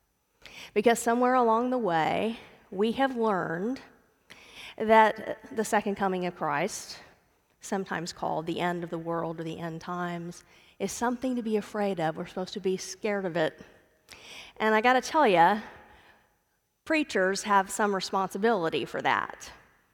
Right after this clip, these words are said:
You know, old-time preachers regularly used to warn people, especially children, "Be afraid, be very afraid. Jesus can come back at any time." My grandmother, for example, was taught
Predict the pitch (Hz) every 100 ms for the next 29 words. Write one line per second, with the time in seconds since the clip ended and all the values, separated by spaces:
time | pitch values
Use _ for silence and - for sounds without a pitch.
0 | _ 202 202 190 269 330 - 185 170 -
1 | 160 - 135 170 208 339 285 185 101 -
2 | - 220 - - - _ 240 233 240 214
3 | 247 320 294 214 - 175 - 170 190 -
4 | 214 254 208 185 208 208 247 277 294 -
5 | - - - 180 233 226 226 226 - 214
6 | 220 220 220 196 214 226 233 254 262 254
7 | 254 254 254 226 190 170 170 180 - -
8 | _ _ _ - 233 220 233 - 240 226
9 | 220 214 214 214 196 - 208 208 208 202
10 | 208 - 240 240 190 165 160 165 180 -
11 | - _ _ _ _ _ _ - 214 220
12 | 220 269 277 175 165 196 208 185 180 175
13 | 170 196 214 208 - 214 165 170